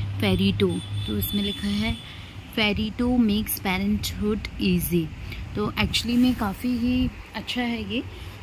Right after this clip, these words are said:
sleeping bag भी, काफ़ी comfortable है, cozy है, इसमें बच्चा बहुत अच्छे से सो जाता है। इसमें एक ये पिलो भी आया है और ये side pillow दो आए हैं।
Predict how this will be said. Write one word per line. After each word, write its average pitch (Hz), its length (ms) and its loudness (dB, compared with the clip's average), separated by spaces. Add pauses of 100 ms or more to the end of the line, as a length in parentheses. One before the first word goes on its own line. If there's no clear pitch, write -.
sleeping 214 340 -4
bag 202 180 -2
भी, - 200 -6 (260)
काफ़ी 202 280 -2
comfortable 220 680 -2
है, 208 260 -4
cozy 196 460 -4
है, 196 200 -2 (380)
इसमें 214 240 -6
बच्चा 196 280 -4
बहुत 190 300 -4
अच्छे 202 240 -6
से 208 140 -10
सो 202 180 -4
जाता 185 320 -4
है। 196 120 -4 (440)
इसमें 240 360 2
एक 220 120 -4 (140)
ये 247 80 2
पिलो 208 320 0
भी 240 200 2
आया 226 260 2
है 254 220 0 (280)
और 208 260 0 (640)
ये 240 160 4
side 214 300 2
pillow 247 300 2
दो 208 300 2
आए 190 240 0
हैं। 208 220 2